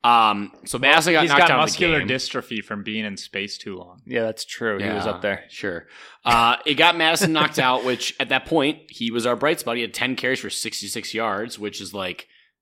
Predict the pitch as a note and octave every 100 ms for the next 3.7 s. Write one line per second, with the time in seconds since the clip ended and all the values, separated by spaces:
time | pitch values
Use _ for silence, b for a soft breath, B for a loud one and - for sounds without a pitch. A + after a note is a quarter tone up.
0 | - A#2 A#2 A2 G2+ F#2+ F2+ F2 D#2+ D#2
1 | D#2+ E2+ G#2+ E3+ - - - A2 B2 D3
2 | A#2+ A#2+ A#2+ A#2 A#2 D3+ F#3+ - F#3+ F3+
3 | - F#3 E3 E3 E3+ E3